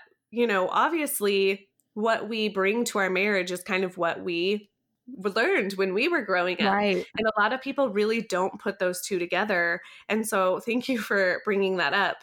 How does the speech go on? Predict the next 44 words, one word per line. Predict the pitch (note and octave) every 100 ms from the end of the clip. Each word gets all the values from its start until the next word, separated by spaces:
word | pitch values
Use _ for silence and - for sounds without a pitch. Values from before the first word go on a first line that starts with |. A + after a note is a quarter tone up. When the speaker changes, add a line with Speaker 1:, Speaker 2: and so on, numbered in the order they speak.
| _ _
Speaker 2:
Absolutely. | G#3 G3 - F#3 F#3 F3+ A3
Speaker 1:
Now, | G3+ G#3 G#3 G#3 _ _ _ _ A3
I | B3+
would | B3+ G#3
love | G#3+ C#4+
for | G4
you | F4+
to | C#4
kind | C4+ B3
of | A#3+
give | A3+ G3+
us | G3+ G3+
a | -
little | G3+ G#3
bit | G3+ G3
more | G3 F#3+ F3+ F3+ F#3+ - _ _ _
of, | G#3+ G#3
like, | F#3+
examples | F#3 F#3 F3+ F3 G3+ C#4 D4
maybe | D4+ D#4 E4+
of, | E4 A3
like, | F#3 F#3+
what | G#3+ B3+
are | F4
some | - C4+
boundaries | G#3 F3+ F#3+ G3 G3 F#3 G3 G3 -
that | G3 F#3 F3 E3+ E3+ -
need | G#3 F#3+ F#3+
to | -
be | C4 C4
set? | - C#4+
And | B3
I | A3+
know | A3+ D4+
Tony | - B3+ A#3+ A3+
mentioned | F#3+ F#3 F#3+ F#3 F3+
in | F3+
his | F#3+ A3 -
episode | F#3+ F#3+ - F3 F3+ F#3
that | D#3+ - -
sometimes | G3+ G#3 G#3+ F#3+ F#3+ F#3 - - - _ -
you | G3+
don't | G3 F#3 F#3+
know, | F#3 F3+ F3 F3